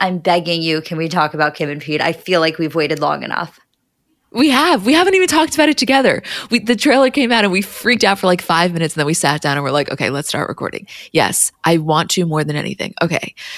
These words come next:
Speaker 2: the moment that I want to start with, 'cause by the way, how crazy that this is happening in the midst of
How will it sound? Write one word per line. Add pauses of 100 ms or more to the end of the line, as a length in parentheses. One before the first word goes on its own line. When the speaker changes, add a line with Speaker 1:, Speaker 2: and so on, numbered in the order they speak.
(260)
Speaker 2:
the
moment
that
I
want
to
start
with,
'cause
by
the
way, (200)
how
crazy
that
this
is
happening
in
the
midst
of